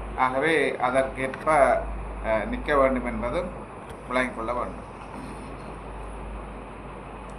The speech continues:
அத்தோடு இந்த ஏழு,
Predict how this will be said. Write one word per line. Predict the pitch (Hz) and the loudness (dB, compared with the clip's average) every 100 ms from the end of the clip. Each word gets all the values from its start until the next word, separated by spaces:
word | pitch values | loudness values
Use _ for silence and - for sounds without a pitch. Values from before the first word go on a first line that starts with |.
| - - - - - | -12 -10 -10 -12 -6
அத்தோடு | 127 151 147 151 185 175 147 - - - - - - - - - - - - - | -4 2 6 8 8 8 6 0 -4 -6 -6 -8 -8 -10 -10 -10 -10 -10 -8 0
இந்த | 139 | 4
ஏழு, | 139 185 214 | 8 8 8